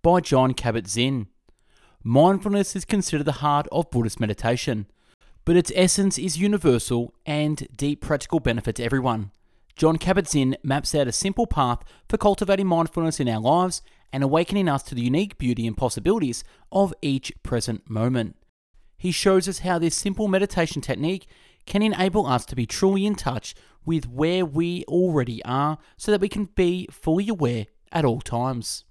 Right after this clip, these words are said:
How often have you found yourself in a perfect situation? On holiday, say in a wonderful city, enjoying the sights, or sunbathing on a beautiful beach, or walking through a picturesque forest. Wherever it is,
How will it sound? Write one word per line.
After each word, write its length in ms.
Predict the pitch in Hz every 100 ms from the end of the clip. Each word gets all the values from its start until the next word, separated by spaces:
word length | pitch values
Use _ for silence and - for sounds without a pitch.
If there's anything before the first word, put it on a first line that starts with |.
| _ _ _ _ - _ _ _ _ _
How 160 | 254 220
often 180 | 220 214
have 80 | 214
you 80 |
found 240 | 226 196 190
yourself 460 | 185 - 127 120 -
in 220 | 147 147
a 120 | 143
perfect 420 | - 139 113 120 -
situation? 760 | 120 - 113 120 120 117 110 _ _ _
On 140 | 113 110
holiday, 540 | 147 165 165 160 160 - - _
say 400 | - - 165 165
in 240 | 165 170 175
a 60 |
wonderful 500 | 160 151 147 139 127
city, 340 | - 135 113 -
enjoying 420 | 120 - 165 202
the 80 | 208
sights, 480 | - 113 113 - - _
or 120 | 170
sunbathing 600 | - 175 175 165 165 175
on 120 | -
a 40 | 175
beautiful 340 | 151 131 117
beach, 440 | 113 147 131 - - _ - -
or 120 | 151 147
walking 400 | 156 185 196 170
through 280 | - 180 -
a 80 | -
picturesque 720 | - - 175 156 151 - -
forest. 560 | - 120 131 - - - _ _ _ _
Wherever 420 | - 139 170 180 185
it 80 |
is, 260 | 175 175